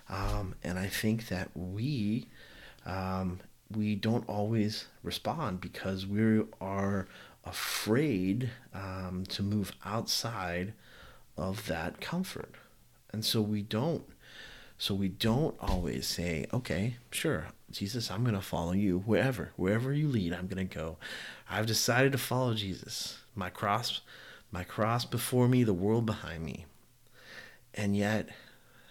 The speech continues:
um, when it really comes down to it,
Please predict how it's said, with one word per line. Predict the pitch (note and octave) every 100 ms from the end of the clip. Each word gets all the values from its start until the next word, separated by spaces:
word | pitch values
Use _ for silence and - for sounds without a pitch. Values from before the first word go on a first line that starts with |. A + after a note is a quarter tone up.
| -
um, | F#2 F2 - A2 F2 - -
when | F#2+ G#2+
it | G2 - -
really | E2+ G2 B2+ C#3
comes | C3+ A#2+ B2+
down | A#2 E2+ F2
to | - G2
it, | G2 -